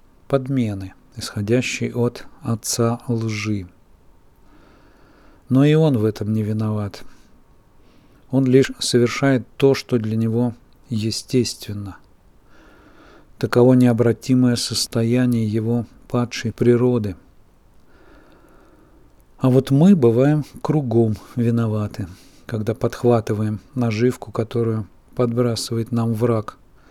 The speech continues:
через книгу или через прилог. Мы заглатываем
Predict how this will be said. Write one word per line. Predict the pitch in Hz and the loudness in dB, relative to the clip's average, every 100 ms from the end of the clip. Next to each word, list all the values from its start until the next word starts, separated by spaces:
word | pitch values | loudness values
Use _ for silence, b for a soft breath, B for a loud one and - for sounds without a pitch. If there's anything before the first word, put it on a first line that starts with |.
| b b b b b b b b | b b b b b b b b
через | - 117 107 | -2 0 0
книгу | - 110 120 127 110 | -4 -2 2 2 0
или | 110 104 | -4 -4
через | - 110 107 - | -6 -4 -4 -2
прилог. | 127 123 113 117 110 - b b b _ _ - _ _ _ _ _ b b b b b b b b b b - _ - | 2 2 2 0 -2 -10 b b b _ _ -20 _ _ _ _ _ b b b b b b b b b b -20 _ -4
Мы | 143 | -2
заглатываем | 139 131 127 135 135 120 123 | 0 2 2 2 2 2 2